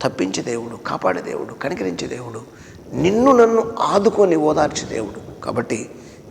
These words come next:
ఈ ఉదయకాల సమయంలో దైవజనాంగమా, దేవుణ్ణి ఎలా ప్రార్థిస్తున్నావు? దేవుణ్ణి ఎలా వెంబడిస్తున్నావు? దేవుణ్ణి ఏమని అడుగుతున్నావు? దేవుడు ఏమి చేయగలడని అడుగుతున్నావు?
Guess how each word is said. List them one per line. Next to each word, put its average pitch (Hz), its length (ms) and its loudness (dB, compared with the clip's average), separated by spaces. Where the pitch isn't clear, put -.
ఈ 113 40 -6
ఉదయకాల 135 400 -6
సమయంలో 110 480 -8
దైవజనాంగమా, 107 720 -8
దేవుణ్ణి 127 240 -6
ఎలా 113 120 -2
ప్రార్థిస్తున్నావు? 117 760 -6
దేవుణ్ణి 127 280 -2
ఎలా 127 120 0
వెంబడిస్తున్నావు? 156 640 0
దేవుణ్ణి 226 340 4
ఏమని 240 240 4
అడుగుతున్నావు? 240 500 2
దేవుడు 196 260 -2
ఏమి 208 240 6
చేయగలడని 240 580 8
అడుగుతున్నావు? 180 680 2